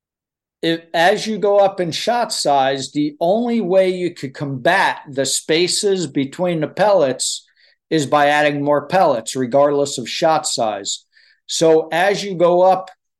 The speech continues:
in a heavier weight shot like T S S or even lead, you need to add heavier amounts of payload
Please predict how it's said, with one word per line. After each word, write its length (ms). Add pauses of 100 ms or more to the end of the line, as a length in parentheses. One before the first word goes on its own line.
(300)
in 240
a 60
heavier 580
weight 500 (300)
shot 640
like 240
T 180
S 260
S 460 (640)
or 340
even 460
lead, 560 (520)
you 200
need 240
to 260
add 520 (460)
heavier 500
amounts 420
of 120
payload 720